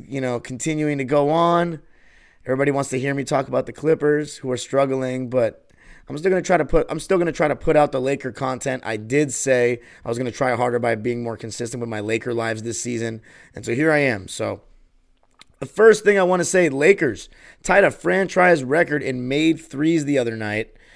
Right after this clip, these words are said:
against the Memphis Teddy Bears, and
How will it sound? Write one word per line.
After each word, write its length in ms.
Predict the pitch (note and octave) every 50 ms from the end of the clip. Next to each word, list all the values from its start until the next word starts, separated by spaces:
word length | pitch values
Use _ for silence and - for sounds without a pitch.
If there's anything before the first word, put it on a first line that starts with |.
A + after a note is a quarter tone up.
| - - _ _
against 640 | - B2+ A#2+ A2 G#2+ B2+ C3 C3 C3 A#2+ - - - A#2
the 340 | B2+ B2+ B2 B2 A#2+ A#2+ F2+
Memphis 560 | A2 A#2+ B2+ C3+ C3+ - - B2 A2 - -
Teddy 280 | - - D3 D3 D#3 C#3+
Bears, 460 | C3 A#2+ A2+ G#2+ A2 A2 A2 - - - - - - - - - _ -
and 520 | E3 F#3 G#3+ A#3 G3 C3 G2+ F2+ -